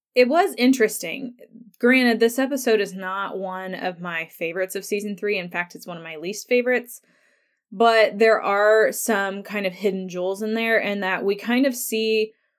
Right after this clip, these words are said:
what Claire was like in the sixties as a surgeon, being in charge of a situation and knowing what to do to help people and being willing to do whatever she had to do. Like, she pushes herself beyond the limits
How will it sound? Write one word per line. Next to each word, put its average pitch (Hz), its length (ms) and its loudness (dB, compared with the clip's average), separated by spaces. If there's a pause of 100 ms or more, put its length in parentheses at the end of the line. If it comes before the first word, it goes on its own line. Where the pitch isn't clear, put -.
(140)
what 202 400 0
Claire 202 760 4
was 180 300 -4
like 196 500 0
in 202 200 -6
the 180 80 -8
sixties 180 640 -4
as 185 180 -4
a 185 60 -6
surgeon, 190 640 -4
being 214 300 -2
in 190 140 -8
charge 196 440 -2
of 190 100 -2
a 185 60 -4
situation 190 840 -6
and 170 280 -14 (380)
knowing 208 480 -2
what 190 220 -2
to - 120 -6
do 185 280 -2
to 175 80 0
help 185 380 -6
people 185 380 -4
and 190 220 -6
being 190 320 -2
willing 185 320 -4
to 185 120 -8
do 202 340 -2
whatever 247 300 6
she 247 160 -4
had 240 180 0
to 220 60 -8
do. 247 220 0
Like, 208 140 0
she - 220 -4
pushes 269 460 -4
herself 214 500 -4
beyond 196 720 -8 (440)
the 208 120 4
limits 190 540 -4